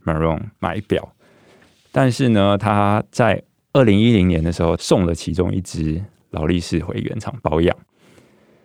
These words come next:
结果被告知那只表它里面的零件可能有几个不是原装的，所以原厂拒绝帮他保养。那 John Mayer 就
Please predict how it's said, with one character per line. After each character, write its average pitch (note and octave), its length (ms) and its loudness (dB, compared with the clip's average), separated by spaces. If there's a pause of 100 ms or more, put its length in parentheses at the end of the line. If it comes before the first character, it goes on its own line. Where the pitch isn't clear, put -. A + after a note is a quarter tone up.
(180)
结 - 200 0
果 G#2+ 300 4 (140)
被 G#2+ 120 2
告 F#2+ 240 0
知 E2+ 280 -4
那 F#2+ 120 0
只 F#2 160 -2
表 - 280 -4
它 E2 240 -4
里 F2 100 -4
面 E2+ 220 -2
的 - 180 -8 (360)
零 D#2+ 220 -2
件 - 260 -2
可 - 120 -6
能 D#2+ 80 -4
有 D#2+ 140 -4
几 - 180 -14
个 - 220 -10
不 - 100 -6
是 G#2+ 100 -4
原 - 260 -6
装 - 260 -10
的， - 180 -14
所 E2+ 160 -2
以 E2 220 -4 (340)
原 E2+ 180 -4
厂 G2 280 -4
拒 F#2+ 120 -2
绝 - 200 -10
帮 - 120 -10
他 - 120 -10
保 - 240 -8
养。 C3 180 -12 (800)
那 F#2 340 0 (320)
John G2 180 0
Mayer G2 320 2
就 F2+ 420 2